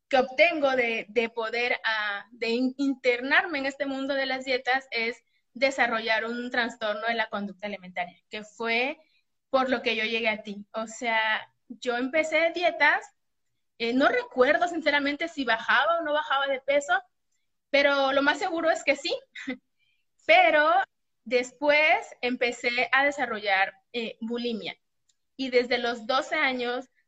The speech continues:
hasta los treinta y cuatro años tuve bulimia. Entonces, eso fue lo único que me dejó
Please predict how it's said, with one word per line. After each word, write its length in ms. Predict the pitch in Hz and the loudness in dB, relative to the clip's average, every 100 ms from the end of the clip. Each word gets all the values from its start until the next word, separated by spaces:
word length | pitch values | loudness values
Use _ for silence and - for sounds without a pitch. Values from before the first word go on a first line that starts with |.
| _ | _
hasta 340 | 208 208 214 | -2 -2 -4
los 180 | 202 202 | -2 -4
treinta 320 | 214 208 208 202 | -6 -8 -4 -6
y 80 | - | 0
cuatro 320 | 254 254 302 | 0 2 2
años 440 | 285 262 269 339 - _ _ _ _ | 2 0 -4 -6 -10 _ _ _ _
tuve 180 | - 285 | 0 2
bulimia. 520 | 254 226 220 196 - _ _ _ _ | 2 -2 -6 -8 -12 _ _ _ _
Entonces, 840 | 233 233 240 247 - 269 269 269 _ _ | -6 -4 -4 -4 -2 -2 -2 -6 _ _
eso 180 | 254 339 | -12 -4
fue 140 | 285 | -2
lo 160 | 262 262 | 0 0
único 340 | 269 269 262 | -2 -6 -4
que 100 | 247 | -4
me 120 | 220 | -4
dejó 500 | 208 208 214 160 - | -6 -6 -6 -6 -10